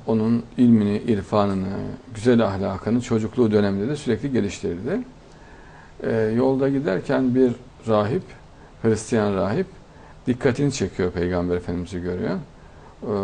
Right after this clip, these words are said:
"Bir olağanüstülük var bu çocukta." diyor. E, durduruyorlar. E,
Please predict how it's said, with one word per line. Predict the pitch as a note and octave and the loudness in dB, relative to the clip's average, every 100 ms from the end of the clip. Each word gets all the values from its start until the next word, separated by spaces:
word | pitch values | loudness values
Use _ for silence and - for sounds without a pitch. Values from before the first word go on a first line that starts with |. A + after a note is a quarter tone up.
| F#2+ G3 - - - | -4 -6 -10 -14 -4
"Bir | D3+ | -2
olağanüstülük | F3 C#3 C#3 B2+ - D3 - | 2 4 4 2 -2 -6 2
var | G2 F2+ | 2 2
bu | |
çocukta." | F#2 F#2 F2+ F#2 - F#2 | -4 -6 -6 -8 -6 -6
diyor. | G#2+ F#3+ | -4 -6
E, | D3+ - - - - - A2+ G2 G2 A2 | -6 -12 -20 -20 -16 -10 -6 -6 -4 0
durduruyorlar. | A2+ G#2 A#2 A2 F#2 A2+ F#3 - - - - - - - | 0 2 4 4 4 0 -4 -10 -20 -20 -20 -20 -20 -10
E, | - A2 | -4 -2